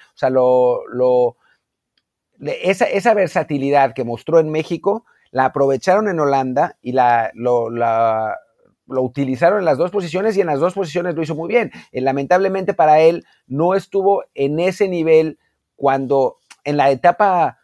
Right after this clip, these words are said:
fuerte de la Champions, ¿no? Porque podría haber ayudado al Ajax a, a calificar al, a la, a la siguiente ronda, ¿no? El Ajax que, que se quedó, si no me equivoco, a un punto de, de, de avanzar, con un Edson en, en buen nivel, seguramente hubiera podido conseguir ese punto y, y haber avanzado a,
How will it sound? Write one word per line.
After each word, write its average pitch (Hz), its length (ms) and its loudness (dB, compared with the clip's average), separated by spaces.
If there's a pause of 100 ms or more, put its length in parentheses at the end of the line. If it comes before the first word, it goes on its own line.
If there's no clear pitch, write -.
fuerte 170 400 2
de 165 60 4
la 127 120 0
Champions, 185 480 -2
¿no? 170 140 -2
Porque 151 380 -2
podría 156 400 2
haber 196 360 -2
ayudado 135 440 2
al 151 100 4
Ajax 156 300 0
a, 110 380 0
a 110 40 -6
calificar 113 640 -2
al, 120 260 0
a 104 140 -4
la, 104 340 -4 (240)
a 110 100 -8
la 110 80 -2
siguiente 131 380 -4
ronda, 113 320 -4
¿no? 120 140 -4
El 143 80 2
Ajax 135 280 -2
que, 113 180 -12
que 117 100 -10
se 120 100 -10
quedó, 123 240 2
si 127 80 -6
no 127 80 -4
me 131 60 -2
equivoco, 131 280 0
a 131 40 4
un 131 160 -4
punto 156 360 -2
de, 110 280 -2 (320)
de, 113 420 -2
de 117 100 -2
avanzar, 156 520 2 (200)
con 160 160 2
un 175 140 0
Edson 180 300 2
en, 135 260 -4
en 127 160 -6
buen 160 220 4
nivel, 175 400 2
seguramente 147 720 -2
hubiera 143 300 0
podido 151 300 -2
conseguir 135 360 -6
ese 120 120 -10
punto 135 360 -6
y, 98 480 -16
y 101 80 -16
haber 120 180 -2
avanzado 120 400 -2
a, 98 160 -4